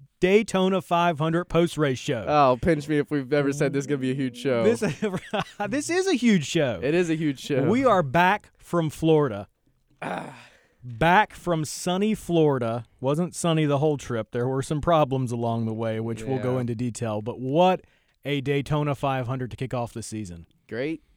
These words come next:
Speaker 2: Great Daytona
Speaker 1: I mean,
Speaker 2: five hundred.
Speaker 1: we wanted the race to end at night.
Speaker 2: Yep.
Speaker 1: It ended at night. We wanted there to be a red flag.
Speaker 2: A lot of red flags.
Speaker 1: <laughs> A lot of red flags. We wanted there to be a big wreck. There was a big wreck.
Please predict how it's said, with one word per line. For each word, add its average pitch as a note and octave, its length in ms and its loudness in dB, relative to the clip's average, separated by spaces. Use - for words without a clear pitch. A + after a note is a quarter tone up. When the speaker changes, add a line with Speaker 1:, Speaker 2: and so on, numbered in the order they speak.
Speaker 2:
Great C3+ 180 -4
Daytona C#3+ 280 -2
Speaker 1:
I - 20 0
mean, E3 180 2
Speaker 2:
five A2 80 -4
hundred. G#2+ 320 -10
Speaker 1:
we D#3 200 2
wanted D#3+ 480 0
the C#3+ 80 -2
race D#3 260 2
to E3+ 80 -4
end F3+ 160 0
at A3 100 -2
night. B2+ 280 -6
Speaker 2:
Yep. B2+ 240 -6
Speaker 1:
It D3 100 -2
ended D#3 180 -2
at G3 120 -2
night. B2+ 340 -6
We D3 100 0
wanted D#3 220 0
there E3 100 2
to D#3+ 80 0
be E3 80 2
a E3 80 2
red D#3+ 240 2
flag. C3 320 0
Speaker 2:
A C3+ 40 0
lot D3+ 140 0
of D#3 60 -4
red D3+ 180 -2
flags. D#3+ 380 0
Speaker 1:
<laughs> - 0 -
A F3+ 40 4
lot D#3+ 200 2
of F#3+ 60 -2
red F#3 160 2
flags. C3 560 -4
We D3 80 0
wanted D#3 220 2
there D#3+ 100 2
to D3+ 60 2
be D3+ 100 4
a D#3 40 2
big E3 240 2
wreck. E3 360 0
There C#3 120 -6
was C#3 120 -2
a C#3+ 60 -4
big D#3 180 0
wreck. B2+ 340 -2